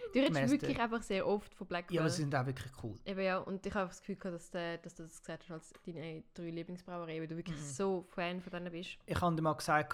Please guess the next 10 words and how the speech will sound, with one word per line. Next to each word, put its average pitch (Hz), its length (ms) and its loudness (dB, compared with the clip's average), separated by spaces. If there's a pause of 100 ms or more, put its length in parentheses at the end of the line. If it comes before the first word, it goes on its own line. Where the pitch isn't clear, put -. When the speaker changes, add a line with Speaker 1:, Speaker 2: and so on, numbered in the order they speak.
(140)
Speaker 2:
sie 156 100 -2
sind 143 180 -4
in 143 60 -2
meinen 139 240 -2
Top 147 320 -6
drei 143 400 0
Schweizer 156 540 0 (480)
Speaker 1:
Ah, 208 140 4
Speaker 2:
Bierbrauereien. 165 1000 0
Speaker 1:
stimmt, - 120 -20